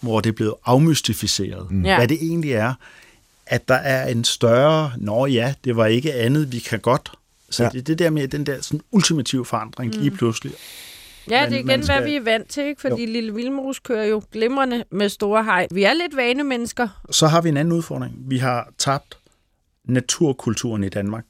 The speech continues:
Speaker 1: Vi
Speaker 2: Hvad er
Speaker 1: har,
Speaker 2: det?
Speaker 1: øh, det er, at vi har, vi har simpelthen tabt forståelsen af naturen.
Speaker 3: Mm.
Speaker 1: Hvis jeg går tur i, i Sverige og møder en svensk familie, så vil de vide ret meget af, hvad der er rundt omkring.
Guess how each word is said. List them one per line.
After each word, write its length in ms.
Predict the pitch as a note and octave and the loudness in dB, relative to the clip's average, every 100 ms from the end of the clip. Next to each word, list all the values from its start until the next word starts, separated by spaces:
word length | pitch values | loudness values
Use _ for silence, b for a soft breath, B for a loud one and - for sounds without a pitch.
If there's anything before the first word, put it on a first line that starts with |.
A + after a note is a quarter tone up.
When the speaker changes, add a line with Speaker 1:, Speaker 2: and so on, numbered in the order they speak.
| - - | -18 -6
Speaker 1:
Vi 120 | A#2+ | 2
Speaker 2:
Hvad 100 | D3 | 4
er 40 | |
Speaker 1:
har, 80 | C#3 | 4
Speaker 2:
det? 520 | C#3+ - _ - E3+ | 2 -2 _ -16 -4
Speaker 1:
øh, 60 | C3 - | -4 0
det 200 | D#3 C#3 | 0 2
er, 180 | B2 B2+ | 0 0
at 180 | C3 | -4
vi 60 | B2 | -2
har, 240 | A#2 A#2 - | 0 -2 -4
vi 100 | A#2+ | -2
har 60 | A#2 | -2
simpelthen 360 | D3 B2+ B2+ | 0 0 0
tabt 280 | - - D3 | -4 -2 -4
forståelsen 580 | - C3 - B2+ G#2 - | -4 -6 0 0 0 -4
af 100 | G2+ | -4
naturen. 500 | F#2+ F#2 A#2+ B2+ F#2 - | -4 -6 -8 -10 -12 -12
Speaker 3:
Mm. 240 | F#3+ F#3+ D#3+ B B | -8 -8 -10 B B
Speaker 1:
Hvis 120 | - | 0
jeg 80 | C#3 | 2
går 100 | D#3 | 2
tur 380 | C#3+ - D3+ C#3 | 0 2 2 4
i, 340 | A2+ G#2 G2+ G2+ | 2 0 -2 -4
i 100 | B2 | -4
Sverige 520 | - C#3 F2 A#2+ B2 | 2 0 0 -8 -6
og 100 | A2 | -2
møder 360 | A2 A#2+ B2 | 0 2 0
en 120 | A2+ G2 | 0 -4
svensk 320 | - C3+ - | -4 -4 -4
familie, 420 | A#2+ A#2+ - A2+ - B B | -2 -2 -4 -10 -10 B B
så 160 | - D3 | -2 0
vil 200 | C#3+ - | 0 -2
de 60 | |
vide 260 | A#2 C3 D3+ | 0 2 2
ret 300 | A#2 B2+ - | 2 0 2
meget 240 | B2 C3 | 0 0
af, 160 | A#2+ A#2 | -2 -4
hvad 160 | A2+ | -4
der 80 | G#2+ | -2
er 220 | G#2 A2 | -2 -2
rundt 300 | B2 - B2 | -2 -4 -6
omkring. 360 | A#2 A#2 B2+ | -6 -6 -6